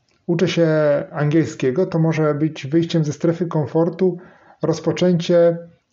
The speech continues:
konwersacji z native speakerem. Będzie pewna obawa, czy ja sobie poradzę, czy go zrozumiem na przykład, czy jestem na to gotowy i tak dalej.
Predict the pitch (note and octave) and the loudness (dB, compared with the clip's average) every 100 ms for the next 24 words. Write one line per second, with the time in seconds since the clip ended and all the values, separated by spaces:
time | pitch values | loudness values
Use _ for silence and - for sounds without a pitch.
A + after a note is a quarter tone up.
0 | _ F3 E3 D#3 C3+ F3+ E3+ F#3 F3 E3 | _ 0 2 2 2 0 0 0 2 2
1 | D3+ D#3+ D#3 D#3 E3+ F3 - - D#3+ C#3+ | 2 2 4 2 0 -2 -4 -6 -2 0
2 | B2+ A2+ A#2 - _ _ _ G#3+ G#3 F#3+ | 0 -4 -8 -16 _ _ _ -14 -2 2
3 | D#3 D#3 C#3 C3+ B2+ D3+ D#3+ - C#3 - | 2 0 -2 -2 0 2 0 0 -2 -2
4 | B2+ B2+ B2 D3+ D#3 D#3 E3 D#3 C#3 B2+ | -2 -2 -2 0 0 2 2 2 0 -2
5 | B2 B2+ A#2 C3 F3 F3+ E3 D#3+ D3+ - | 0 0 0 0 2 2 2 0 -2 -2
6 | D3+ D3+ D3 C#3 - - - - - D3 | -2 0 0 0 -2 -14 -20 -20 -8 -6
7 | - C3+ C3 C3 B2+ - F3+ F#3 D#3+ C#3 | -4 -4 -2 -2 -2 0 2 2 0 0
8 | C3+ A#2 A2+ A2+ | 0 0 -2 -6